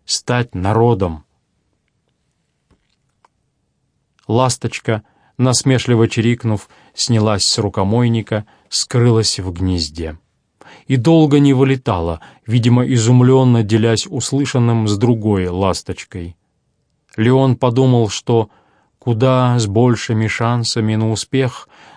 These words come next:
народ ласточек может объявить себя хозяином того, что осталось от неба. «Остальное, — брезгливо закончил Леон, —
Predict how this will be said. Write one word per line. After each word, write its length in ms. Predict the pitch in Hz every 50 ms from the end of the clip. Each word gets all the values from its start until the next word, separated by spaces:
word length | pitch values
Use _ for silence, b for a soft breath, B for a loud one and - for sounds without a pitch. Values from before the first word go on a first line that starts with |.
| B B
народ 380 | 113 113 123 127 131 127 123
ласточек 640 | 117 123 127 123 - - - 117 - 123 117 - - b b b b b
может 320 | 117 120 113 117 107 -
объявить 420 | 117 104 107 117 110 113 117 104 -
себя 400 | - - 117 98 113 110 101 87
хозяином 720 | - - 117 107 95 110 104 101 98 98 98 98 98 95
того, 400 | 90 98 92 87 104 113 117 117 B B B
что 280 | B - - - 120 110
осталось 540 | 107 - - - 113 107 104 104 101 - 110
от 180 | 101 - - 92
неба. 420 | 92 92 90 82 78 80 78 78 _ _ _ _ _ _ _ _ _ _ _ _ _ _ _ _ _ _ _ _ _ _ _ _ _ _ _ _ _ _ _ _ _ _ _ _ _ _ _ _ _ _ _ _ _ _ _ _ _ _ _ _ _ _
«Остальное, — 1000 | - 110 95 - - - 127 110 110 107 110 127 151 147 131 123 113 107 104 - _ _ _ _ _ _ _ _ -
брезгливо 640 | 107 95 123 123 120 104 104 113 120 123 127 113 117
закончил 600 | 107 117 113 - 123 120 117 107 - - 113 110
Леон, — 500 | 107 104 104 107 110 110 104 101 95